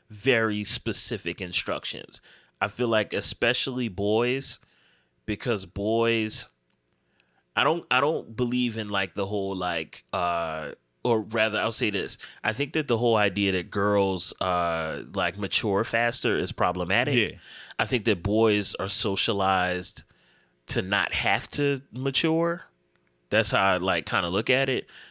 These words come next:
Speaker 1: So especially with boys, a boy, I'm giving very specific instructions on how to
Speaker 2: Exactly.
Speaker 1: do some shit. But kids in general, man, like, you gotta, you gotta guide 'em a little bit.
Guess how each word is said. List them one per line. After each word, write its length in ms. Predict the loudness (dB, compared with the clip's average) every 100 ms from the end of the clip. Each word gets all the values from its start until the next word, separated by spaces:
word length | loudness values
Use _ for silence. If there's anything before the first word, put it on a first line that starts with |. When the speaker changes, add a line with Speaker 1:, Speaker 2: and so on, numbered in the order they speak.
| -16 0
Speaker 1:
So 180 | 6
especially 640 | 6 8 6 6 6 4 4
with 220 | 6 4
boys, 460 | 8 8 8 4 2
a 100 | 2
boy, 480 | 4 8 8 8 6
I'm 140 | 4
giving 300 | 0 -4 -4
very 640 | -4 0 2 4 2 2 0
specific 760 | 0 0 0 0 -2 -6 -6 -6
instructions 840 | -4 -2 -2 -2 -4 -8 -10 -10 -12 -16 -20 -2
on 160 | 0 4
how 180 | 2
to 60 | 2
Speaker 2:
Exactly. 160 | -2 -2
Speaker 1:
do 40 |
some 220 | -2 -2
shit. 340 | -4 -4 -6 -12 -18 -20 -4
But 140 | -2
kids 260 | 0 -2 -2
in 140 | -4
general, 420 | -2 0 2 2 2
man, 320 | 2 0 0
like, 220 | -2 -2
you 80 | -2
gotta, 360 | -2 0 -2 -4
you 140 | -4
gotta 240 | -2 -2 0
guide 320 | 0 0 -2
'em 120 | 0
a 40 | 0
little 260 | 2 2
bit. 260 | 0 -4